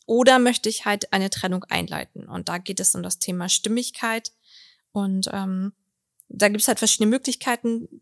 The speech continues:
Eine Möglichkeit, wie du schon sagtest, ist darum, natürlich die Ursache zu finden, aber dann auch die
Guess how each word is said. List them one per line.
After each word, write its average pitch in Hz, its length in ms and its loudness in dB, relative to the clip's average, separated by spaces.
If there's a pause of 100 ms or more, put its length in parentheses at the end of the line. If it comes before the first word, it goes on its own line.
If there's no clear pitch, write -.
(340)
Eine 208 240 2
Möglichkeit, 214 500 -2
wie 190 100 -10
du 196 100 -4
schon 196 140 -2
sagtest, - 380 -2
ist - 220 -4
darum, 185 240 -2
natürlich 185 300 -4
die - 60 -8
Ursache 208 380 0
zu - 140 -4
finden, 226 400 -6 (360)
aber 190 280 -2
dann 190 200 0
auch 190 200 0
die - 260 -6